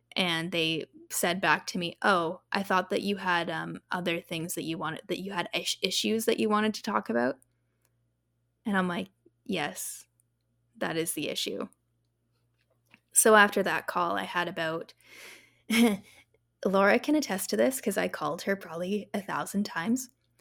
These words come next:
I had a weekend, uh, that was just awful. Like, I was crying all the time. I was calling Laura. I was calling my parents, just trying to figure out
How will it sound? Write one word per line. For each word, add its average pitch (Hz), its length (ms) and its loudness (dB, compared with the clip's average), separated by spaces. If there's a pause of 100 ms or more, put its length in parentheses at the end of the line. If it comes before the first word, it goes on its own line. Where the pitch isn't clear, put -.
(400)
I 208 80 -2
had 202 500 2
a 190 340 2 (240)
weekend, 208 800 2 (560)
uh, - 140 -8
that 170 180 -2
was 185 140 0
just 190 200 -4
awful. - 460 -2 (320)
Like, 185 180 0
I 160 140 0
was 151 140 -2
crying 185 420 -2
all 165 120 -2
the 185 80 -6
time. 160 380 -2
I 151 60 -4
was 170 160 -6
calling 165 400 -2
Laura. 156 260 0
I 156 160 -2
was 165 120 -8
calling 165 360 -6
my 185 120 -10
parents, 151 560 -8 (520)
just 190 200 -2
trying 185 320 2
to 190 80 -2
figure 180 440 -2
out 160 340 0